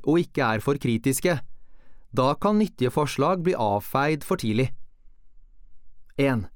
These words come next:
Tenk selv først, og tegn gjerne skisser fra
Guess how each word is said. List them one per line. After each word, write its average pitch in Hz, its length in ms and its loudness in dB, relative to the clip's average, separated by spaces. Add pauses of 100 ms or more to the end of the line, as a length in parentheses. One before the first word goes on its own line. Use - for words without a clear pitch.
(760)
Tenk 139 260 2
selv 175 300 0
først, - 400 -2 (420)
og 165 140 2
tegn 147 180 2
gjerne 143 240 2
skisser 180 560 0
fra 117 140 2